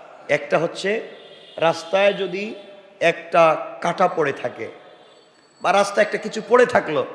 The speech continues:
একজন মানুষ যেতে কষ্ট হবে, এটা সরাইয়া দেওয়া, এটা ইমানের অংশ। এখন আমরা কি রাস্তা থেকে কিছু সরাই না রাস্তায় দেই? এখন রাস্তা দেই না সরাই?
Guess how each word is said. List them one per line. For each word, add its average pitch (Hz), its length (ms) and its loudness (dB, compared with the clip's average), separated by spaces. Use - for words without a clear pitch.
একজন 165 240 0
মানুষ 185 320 -2
যেতে 180 260 -4
কষ্ট - 280 -4
হবে, 139 320 -2
এটা 139 260 -6
সরাইয়া 214 400 4
দেওয়া, 139 260 -2
এটা 143 140 -4
ইমানের 135 420 -4
অংশ। 113 300 -6
এখন 147 220 2
আমরা 156 260 2
কি 165 220 -4
রাস্তা 139 420 0
থেকে 175 300 -4
কিছু 180 380 -6
সরাই 147 600 6
না 147 200 2
রাস্তায় 156 480 2
দেই? 139 400 2
এখন 160 160 6
রাস্তা 180 320 2
দেই 170 160 -2
না 185 120 -6
সরাই? 165 360 -2